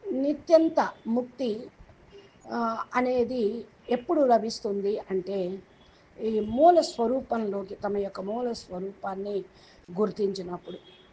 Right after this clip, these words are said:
ఈ వృత్తుల నుండి కూడా ముక్తి పొందాలి. అప్పుడే ఆ ముక్తిలోకి వెళ్ళగలుగుతూ ఉంటూ ఉంటారు.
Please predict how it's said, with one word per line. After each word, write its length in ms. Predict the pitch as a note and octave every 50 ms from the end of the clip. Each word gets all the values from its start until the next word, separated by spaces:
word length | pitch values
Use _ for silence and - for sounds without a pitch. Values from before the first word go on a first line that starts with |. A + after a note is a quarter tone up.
| _ _ _ _ _ _ _ A#3+
ఈ 100 | A3 G#3+
వృత్తుల 580 | G3+ G3 G3 G#3 A#3 A#3 A#3+ - C4+ B3 A3+ G3+
నుండి 580 | G3 G3+ G3+ G3 G3 G3 G3 G3 G3+ G3+ G#3 G#3
కూడా 460 | G3+ G3+ G3+ G3 G#3 G#3 G3 F3+ F3 - - - - - - -
ముక్తి 380 | G3+ A3 A#3 A#3 A#3 - B3 A#3
పొందాలి. 580 | A#3 - F#3 F3+ F#3 F#3 F3+ F3 F3 F#3 - - - _ -
అప్పుడే 500 | - - - B3 B3 A#3 G3 G3 A3+ A#3+ A3+ - _ - - - - - -
ఆ 140 | G3 G3+
ముక్తిలోకి 1300 | F#3+ G3 G3 G#3+ B3 A#3+ - - D4+ C#4+ A#3 F#3+ - - - - G3 G#3 G3+ F#3 F3+ - A3+ G#3 F3+ F3 - - - F#3+
వెళ్ళగలుగుతూ 720 | G3+ G3 F#3+ F#3+ G3+ F#3 F#3 E3+ F3+ F3+ F3+ - G#3 A3
ఉంటూ 320 | G3+ F3+ F#3 F3+ F3+ F#3
ఉంటారు. 420 | F3+ F3+ F3 F3 F3+ F3+ E3+ E3+